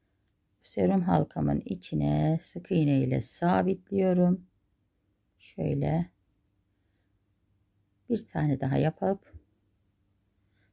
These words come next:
diğerini de çatımla bitirelim. Şöyle şunu da arkadaşlar alalım oradan. Hem sağlamlaşsın. İki, bismillah.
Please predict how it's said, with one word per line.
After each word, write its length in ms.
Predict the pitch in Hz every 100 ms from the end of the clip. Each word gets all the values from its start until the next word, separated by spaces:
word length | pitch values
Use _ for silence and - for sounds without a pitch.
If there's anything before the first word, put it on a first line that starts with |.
| _ -
diğerini 460 | 220 165 139 135
de 40 | -
çatımla 560 | - 190 175 165 170 160
bitirelim. 400 | - - 147 - _ _ _ _ _ _ _ _ _ _ _ _ _ _ _
Şöyle 340 | _ - - -
şunu 320 | - 214 202
da 100 | 175
arkadaşlar 540 | - - - - -
alalım 520 | - 202 190 - 180 170
oradan. 440 | - 170 185 170 _ _ _ _ _ _ _
Hem 160 | - 170
sağlamlaşsın. 960 | - 175 165 160 160 160 - - 202 180 _ _ _ _ _ _ _ _ _ _ _ _ _ _ _ _ _ _ _ _ _ _
İki, 400 | _ - 175 175 - _ _
bismillah. 640 | - - 170 151 147 160